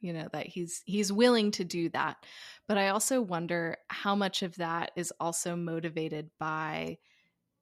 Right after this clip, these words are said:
just the, um, the combative relationship between their group and all the powers that be, and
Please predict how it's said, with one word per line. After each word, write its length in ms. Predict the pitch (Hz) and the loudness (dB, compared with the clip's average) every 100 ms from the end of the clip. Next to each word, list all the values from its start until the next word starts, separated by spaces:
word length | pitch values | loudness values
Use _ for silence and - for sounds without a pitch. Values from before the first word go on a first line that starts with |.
| _ - | _ -8
just 460 | 180 208 214 - 185 | 2 4 4 0 -2
the, 360 | 196 185 180 | 0 2 2
um, 500 | 165 160 160 139 170 - _ _ - - | 2 -2 -4 -6 -8 -10 _ _ -20 -16
the 540 | 175 202 190 185 175 - _ _ _ - | -6 -2 0 2 0 -2 _ _ _ -8
combative 920 | - 214 196 175 196 202 185 180 - | 0 4 4 4 4 2 0 -6 -12
relationship 840 | - 180 175 175 - 247 262 320 311 - | -2 0 2 2 2 2 2 2 0 0
between 680 | 202 - 208 196 190 180 175 - _ _ | -2 0 -2 0 0 -2 -4 -10 _ _
their 400 | 180 185 196 202 | -6 0 2 2
group 580 | 180 185 180 202 247 - - | 0 0 2 2 0 -6 -4
and 560 | 185 180 175 165 170 - - | 0 2 0 -2 -4 -8 -6
all 240 | 175 185 196 | 4 6 6
the 100 | 202 | 4
powers 500 | - 190 190 190 196 | 2 4 4 2 0
that 280 | 180 180 - | 0 0 -2
be, 320 | 185 226 294 - - - - | -2 0 -2 -6 -18 -18 -4
and 460 | 196 190 185 180 | 2 2 2 -2